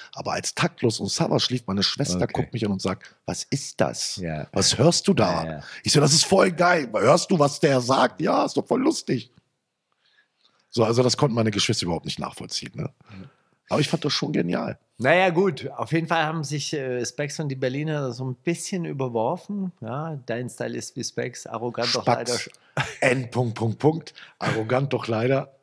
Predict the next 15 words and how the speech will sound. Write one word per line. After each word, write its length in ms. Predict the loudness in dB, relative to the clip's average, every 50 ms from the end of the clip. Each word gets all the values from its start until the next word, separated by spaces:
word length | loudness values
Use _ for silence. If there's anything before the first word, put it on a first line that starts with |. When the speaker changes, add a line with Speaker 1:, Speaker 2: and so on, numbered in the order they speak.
| _ _ _ _ _ _ -2
Speaker 1:
Das 180 | -2 -2 0 0
sage 200 | -2 0 0 0
ich 80 | -2 0
zum 120 | 0 0
Beispiel 200 | 0 2 0 -2
auch 140 | 0 0 -2
nicht 180 | -4 -4 -4
mehr. 120 | -4 -6 -4
Ich 120 | -2 -2
hab 120 | -2 0 2
Songs, 340 | 2 2 2 0 -2 -2
wo 80 | -2 -2
ich 80 | 0 0
dieses 320 | -2 -2 -2 -2 0 0
Wort 240 | 0 0 0 -2